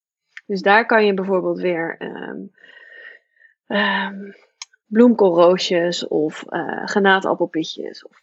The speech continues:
andere, eh, lekkere dingen bewaren. Zodat je, als je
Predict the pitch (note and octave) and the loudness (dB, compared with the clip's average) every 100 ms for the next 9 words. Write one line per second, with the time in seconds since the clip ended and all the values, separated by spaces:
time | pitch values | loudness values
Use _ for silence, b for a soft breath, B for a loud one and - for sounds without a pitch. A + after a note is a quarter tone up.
0 | _ G#3 A#3+ C4 B3+ B3 B3 A#3+ A3 G#3+ | _ 0 2 2 2 2 0 -2 -2 -4
1 | G3+ A3+ A#3 A3+ A3 A#3+ A#3 A#3 A3+ A3 | 0 0 2 2 2 4 4 4 4 4
2 | A3 A3 A3 A#3 G#4 _ _ _ _ _ | 4 4 4 2 -4 _ _ _ _ _
3 | _ - A3+ G3+ G#3+ - D#3 - _ _ | _ -2 2 4 2 0 -6 -8 _ _
4 | _ - G3 - E3 D3+ | _ 0 0 -2 -6 -8